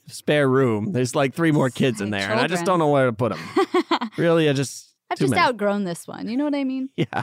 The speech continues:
Speaker 2: So at this point, and I don't know why, maybe he was trying to scare her off. I don't know. Or he was in love with her and he wanted to be honest. I really don't know. But at this point, Raymond came clean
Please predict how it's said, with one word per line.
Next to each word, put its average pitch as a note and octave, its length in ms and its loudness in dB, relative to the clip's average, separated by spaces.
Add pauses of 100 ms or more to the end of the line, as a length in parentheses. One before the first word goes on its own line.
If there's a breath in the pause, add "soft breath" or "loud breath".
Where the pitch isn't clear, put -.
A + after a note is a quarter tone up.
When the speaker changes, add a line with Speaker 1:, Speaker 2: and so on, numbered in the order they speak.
(140)
Speaker 2:
So E4+ 380 4
at D#4+ 260 -2
this C5+ 200 2
point, C#4+ 340 2
and C#4+ 120 4
I G4 100 4
don't E4+ 120 4
know G3+ 120 4
why, E3+ 420 0 (140)
maybe C#4 280 4
he C#4+ 120 6
was C4 100 2
trying A3+ 200 0
to A3 60 0
scare G3 260 -4
her F#3+ 180 0
off. E3+ 380 -2
I G#3+ 140 0
don't A3+ 140 0
know. F#3+ 240 2
Or A3+ 120 2
he G#3 160 0
was G3+ 280 -4
in F#3+ 180 -4
love F#3 140 0
with G3 100 -6
her G#3+ 120 0
and A#3 100 2
he G3+ 60 0
wanted F#3 220 -2
to F3+ 40 -6
be F3+ 120 -6
honest. G3+ 320 -2
I F#3 100 -4
really A3+ 260 0
don't A3 160 0
know. F3+ 320 0
But F#3 140 0
at F#3+ 100 -6
this D4+ 220 2
point, A#3 420 -2
Raymond C#4 540 2
came A3 440 -2
clean F#3 640 -2